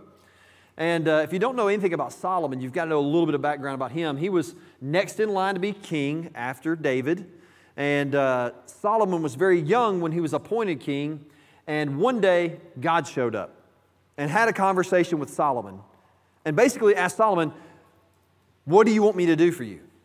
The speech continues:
Now, a young man with the God of the universe asking, "What do you want me to do for you?" I'm sure there was a list. But Solomon thought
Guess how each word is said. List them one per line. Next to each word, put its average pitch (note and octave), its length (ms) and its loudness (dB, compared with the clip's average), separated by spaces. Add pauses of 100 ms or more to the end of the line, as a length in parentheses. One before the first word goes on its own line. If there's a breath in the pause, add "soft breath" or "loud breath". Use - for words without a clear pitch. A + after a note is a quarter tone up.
(1400)
Now, D#3 320 2
a D#3+ 60 -2
young A3 300 4
man F#3+ 480 2 (840)
with D#3 140 2
the E3+ 60 0
God G3 220 8
of F#3+ 60 4
the F#3+ 80 0
universe E3 460 2
asking, E3+ 480 0
"What F#3+ 160 8
do G3 60 2
you G3 100 4
want G3+ 100 2
me F#3 80 2
to F3 80 4
do G#3+ 160 2
for E3+ 80 -6
you?" D#3 160 0
I'm D3+ 80 0
sure G#3+ 240 2
there F3+ 80 4
was D3+ 140 0
a - 20 4
list. F3 600 0 (1600)
But E3+ 140 -2
Solomon A3+ 500 0
thought G3+ 560 -2